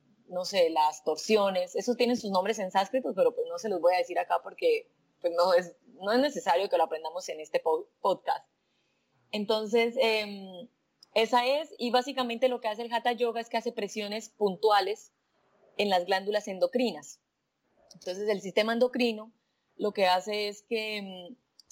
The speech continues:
y es el que, mm, regula todas las,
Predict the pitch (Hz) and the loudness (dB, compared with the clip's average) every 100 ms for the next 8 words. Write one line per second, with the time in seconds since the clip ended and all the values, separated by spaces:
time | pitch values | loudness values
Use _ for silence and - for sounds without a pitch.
0 | 208 220 220 - - 202 - 214 247 240 | 2 4 4 0 -10 -6 0 2 2 2
1 | 233 202 185 175 170 - 220 214 214 247 | 2 2 -2 -8 -12 -4 0 2 2 2
2 | 262 262 226 220 226 202 185 - | 2 2 0 2 0 -2 -4 -10